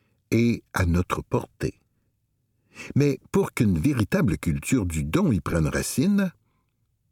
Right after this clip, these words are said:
ça prend tout le monde. C'est à l'école que tout commence. Puis, le message se propage dans la famille, dans la communauté, dans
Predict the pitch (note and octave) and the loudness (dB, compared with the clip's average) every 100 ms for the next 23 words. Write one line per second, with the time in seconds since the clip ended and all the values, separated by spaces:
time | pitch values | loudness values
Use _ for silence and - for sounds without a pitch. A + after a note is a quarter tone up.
0 | _ - - - A#2+ - C3 A2 B2 C2+ | _ -6 -4 0 0 2 0 2 0 -2
1 | - - - _ _ _ _ _ _ _ | -8 -18 -20 _ _ _ _ _ _ _
2 | _ - - - A#2+ C3+ B2+ C3 - E3 | _ -20 -8 -2 0 2 2 2 2 0
3 | F#3 D#3+ - - - _ C#3 C#3+ _ - | 0 -4 -6 -4 -4 _ -4 -4 _ -4
4 | A#2+ E2+ - - - - _ _ _ _ | -2 -2 -4 -14 -18 -18 _ _ _ _
5 | _ _ - - - D#3+ F3+ D#3+ - _ | _ _ -18 -14 -4 0 2 0 -6 _
6 | - G#2 A2 D3 - D#3 D3+ C3+ A2+ - | 0 2 4 2 0 0 2 0 -2 -2
7 | B2 - F#2 - D2+ - - - - - | -2 0 -2 -2 -4 -6 -12 -12 -12 -14
8 | - G#2 C3+ A#2 - G#2 G#2 E2 - - | -4 0 2 0 2 2 2 0 -4 -14
9 | - - F2 G#2+ C3+ - A#2 A2+ A2 G2+ | -18 -14 -2 0 2 2 2 2 4 2
10 | - E2 G2+ B2 | 0 0 2 2